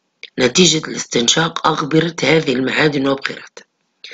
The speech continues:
فيما يصل قال لك عشرة في المية من المعادن إلى شنو؟ إلى الجسم عن طريق الابتلاع نتيجة تلوث طعام العمال وأيديهم. قال لك، آه، ويسبب التعرض المهني لهذه المعادن أمراض مختلفة حسب نوع المعدن، من أمثلتها المعادن هذينا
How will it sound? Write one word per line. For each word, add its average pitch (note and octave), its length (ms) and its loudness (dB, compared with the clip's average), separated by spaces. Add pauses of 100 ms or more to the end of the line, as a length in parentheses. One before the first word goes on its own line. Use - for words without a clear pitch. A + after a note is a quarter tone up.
(340)
فيما F#3+ 260 6
يصل E3 400 4
قال C3+ 220 4
لك C3 160 -2
عشرة D3+ 280 0
في D#3 160 0
المية D3+ 280 6
من C#3 80 2
المعادن D#3 500 4
إلى D#3 300 6
شنو؟ D3+ 440 0 (720)
إلى D3+ 140 8
الجسم E3 400 2
عن C#3 160 2
طريق D#3+ 320 2
الابتلاع C3 720 2 (640)
نتيجة D3 520 4
تلوث D3 360 6
طعام C3+ 360 2
العمال B2+ 480 2
وأيديهم. A#2+ 520 0 (2000)
قال F3+ 180 4
لك، F#3+ 320 -2
آه، B2+ 640 2
ويسبب C3+ 680 4
التعرض D#3 460 2
المهني B2+ 460 2
لهذه D3+ 380 4
المعادن D3 460 4
أمراض D#3 380 4
مختلفة E3 640 2
حسب D#3 380 2
نوع D3 240 4
المعدن، B2 600 0
من D#3 200 0
أمثلتها E3+ 560 4
المعادن C3 560 0
هذينا E3 480 4